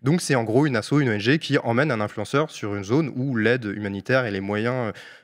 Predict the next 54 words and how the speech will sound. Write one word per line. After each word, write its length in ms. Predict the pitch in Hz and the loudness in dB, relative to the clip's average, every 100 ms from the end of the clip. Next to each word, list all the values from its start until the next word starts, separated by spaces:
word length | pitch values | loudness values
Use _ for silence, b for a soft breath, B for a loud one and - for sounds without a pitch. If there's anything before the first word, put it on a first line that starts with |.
| - | -4
euh, 640 | 101 98 95 95 98 104 - | 0 0 0 -2 -4 -6 -8
bah, 320 | 101 98 101 | -12 -4 -4
sont 420 | - 107 101 98 - - _ | -2 -6 -4 -6 -8 -14 _
nécessaires. 540 | 113 113 - - 139 175 B B | -2 0 -2 0 2 0 B B
Et 100 | 117 | 2
il 60 | 139 | 4
l'accompagne 540 | 107 - 101 131 151 | 2 0 0 0 0
au 60 | 120 | -2
mieux 180 | 110 160 | 0 0
pour 160 | - | 0
lui 80 | 110 | -2
permettre 320 | 104 107 143 | -2 -2 -2
de 80 | 113 | -2
témoigner 440 | - 113 101 98 123 | -4 -4 -2 -2 -4
ensuite 260 | - 139 | -4 -8
sur 140 | - 95 | -6 -8
les 180 | 92 | -4
autres 100 | 127 | -4
de 60 | 110 | -6
ce 80 | - | -10
qu'il 160 | - | -6
a 40 | 92 | -4
vu. 140 | 123 | -4
C'est 140 | - 107 | -2 -2
un 40 | |
moyen 280 | 104 104 98 | -2 -2 0
d'alerter, 420 | 107 101 - 123 | 0 -2 -2 -2
de 60 | 131 | -2
sensibiliser, 540 | 117 - 98 95 135 | -6 -8 -10 -2 -2
pourquoi 280 | - - - | -2 -12 -8
pas 120 | 127 | -6
de 100 | 113 | -6
lever 180 | 98 98 | -10 -8
des 120 | 95 | -10
fonds 180 | - 135 B B B B - | -8 -10 B B B B -10
aussi 380 | 107 - 156 143 | -6 -4 -4 -4
auprès 260 | 107 - 120 | -10 -6 -2
des 200 | 110 98 | -2 -2
communautés, 680 | 117 104 101 101 - 120 | -4 -4 -6 -8 0 2
euh, 220 | 107 98 - | 2 0 -2
en 100 | 101 | -2
ligne. 220 | 123 185 B B B _ | 0 -2 B B B _
Sur 120 | 139 | -4
ce 80 | - | 0
modèle, 240 | 127 151 170 | 2 2 2
les 160 | 117 | 2
O 40 | 113 | 0
N 120 | 110 | 0
G 100 | 143 | -2
semblent 240 | - 117 | -2 0
avoir 240 | 107 113 - | 0 0 -4
posé 240 | 120 127 | -4 -2
des 140 | 117 | -4
bases 480 | 107 113 110 - - | 0 0 -2 -8 -14